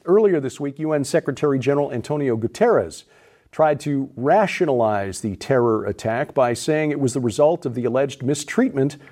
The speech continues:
of Palestinian Arabs. He said, quote, "It is important to also recognize the attacks by Hamas did not occur in a vacuum." And he said this at a meeting of the U N Security Council on Tuesday, claiming, quote,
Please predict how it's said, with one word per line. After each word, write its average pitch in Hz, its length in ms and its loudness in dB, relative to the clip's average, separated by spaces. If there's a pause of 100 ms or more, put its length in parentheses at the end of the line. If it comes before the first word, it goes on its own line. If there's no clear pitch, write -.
(140)
of - 160 -8
Palestinian 170 600 2
Arabs. 180 420 0
He 127 60 -8
said, 135 320 -2
quote, 131 360 2
"It 156 100 -2
is 165 140 0
important 202 460 0
to 202 60 -2
also 185 300 0
recognize 160 580 0
the 135 120 0
attacks 147 340 0
by 127 160 2
Hamas 127 340 0
did 131 160 -6
not 196 140 -2
occur 175 400 -4 (320)
in 202 140 -2
a 214 40 0
vacuum." 170 640 0 (920)
And 113 80 -12
he 113 60 -8
said 151 220 0
this 127 200 -2 (180)
at 117 120 0
a 117 40 2
meeting 131 260 4
of 104 100 0
the 110 80 -2
U 127 160 4
N 120 180 0
Security 156 520 0
Council 104 380 -8
on 101 120 -8
Tuesday, 143 420 -6
claiming, 131 440 -4 (280)
quote, 139 300 0